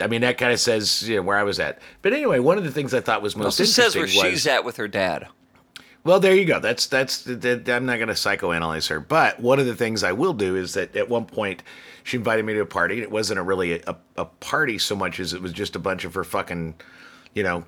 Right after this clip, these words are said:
Speaker 1: millennial friends just laying around smoking weed and performing for each other. But one of the things at one point,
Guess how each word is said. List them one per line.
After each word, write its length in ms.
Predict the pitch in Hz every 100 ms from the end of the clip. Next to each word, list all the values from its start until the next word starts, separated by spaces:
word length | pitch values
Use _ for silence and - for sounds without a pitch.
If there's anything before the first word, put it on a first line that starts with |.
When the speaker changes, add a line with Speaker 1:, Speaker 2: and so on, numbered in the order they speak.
| -
Speaker 1:
millennial 520 | 98 104 107 107 92
friends 400 | - 104 98 85
just 240 | 90 - 82 - _ _ _
laying 300 | 95 98 110
around 380 | 104 92 98 101
smoking 440 | 90 - 107 95 92
weed 280 | 101 101 82
and 240 | 80 71 - _
performing 440 | - 95 147 175 110
for 140 | -
each 140 | 85
other. 140 | 90 85
But 120 | -
one 140 | 117
of 80 | 208
the 60 | 175
things 220 | 120 101
at 100 | 95
one 160 | 113 139
point, 420 | - 175 131 95